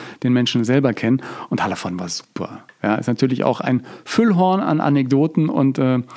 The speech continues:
einer, der Großes, äh, geleistet hat im deutschen Film- und Fernsehgeschäft. Was machst du, wenn du nicht bei Volle Kanne moderierst?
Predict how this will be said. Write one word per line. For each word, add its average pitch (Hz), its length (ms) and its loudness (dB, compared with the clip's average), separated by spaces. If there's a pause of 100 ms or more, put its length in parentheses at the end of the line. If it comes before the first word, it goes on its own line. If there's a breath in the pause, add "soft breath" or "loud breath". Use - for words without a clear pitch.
(440 loud breath)
einer, 135 220 2
der 135 240 2
Großes, 143 640 -2
äh, 143 340 2
geleistet 143 460 -2
hat 101 160 -6
im 110 180 -2
deutschen 107 560 -2
Film- 113 320 0
und 110 160 -4
Fernsehgeschäft. 104 720 -4 (560 loud breath)
Was 165 320 2
machst 202 320 2
du, 190 60 2
wenn 170 140 4
du 160 60 4
nicht 175 220 2
bei 156 120 2
Volle 139 240 2
Kanne 151 300 2
moderierst? 135 800 2